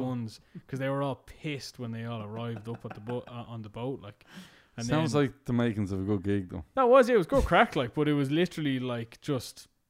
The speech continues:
Speaker 1: pissed Irish birds swaying
Speaker 2: <laughs>
Speaker 1: around the place, like, and then, like, there was no bar-, oh, it was, it was, it was good crack. It was just, uh,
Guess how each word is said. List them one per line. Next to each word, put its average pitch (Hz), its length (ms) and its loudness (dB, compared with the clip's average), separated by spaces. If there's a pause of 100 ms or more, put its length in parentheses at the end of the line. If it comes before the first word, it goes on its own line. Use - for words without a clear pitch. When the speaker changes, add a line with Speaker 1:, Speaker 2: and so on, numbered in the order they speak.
(100)
Speaker 1:
pissed - 680 -8 (580)
Irish 131 360 -6
birds 110 500 -10
swaying 120 640 -8 (400)
Speaker 2:
<laughs> - 640 -2
Speaker 1:
around 135 360 2
the 151 80 0
place, 131 400 -2
like, 104 300 -10 (120)
and 131 180 -6
then, 127 280 -2
like, 120 340 -6
there 131 100 -4
was 135 120 -4
no 151 140 0
bar-, 135 420 -2
oh, 117 240 -6
it - 20 -8
was, - 220 -14 (120)
it 143 100 -4
was, 165 180 0
it 185 80 0
was 190 120 4
good 214 180 4
crack. 165 300 2
It 117 80 -10
was 117 280 -8
just, - 340 -8
uh, 95 140 -16